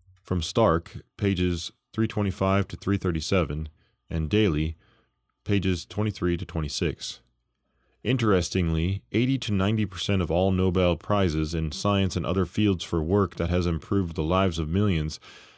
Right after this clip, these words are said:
have been awarded to individuals in the United States and the United Kingdom. While the nations of the Anglosphere share a common language and similar institutions,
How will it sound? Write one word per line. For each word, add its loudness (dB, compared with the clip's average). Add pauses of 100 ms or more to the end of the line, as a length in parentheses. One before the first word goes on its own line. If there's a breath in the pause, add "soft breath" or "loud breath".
(180 loud breath)
have 0
been 2
awarded 2
to -2
individuals 2
in 0
the 0
United 2
States -2 (440)
and 2
the -8
United -2
Kingdom. -4 (1000 loud breath)
While 4
the 4
nations 2
of 2
the 2
Anglosphere 2
share 2
a 4
common 0
language 0
and 0
similar 0
institutions, -2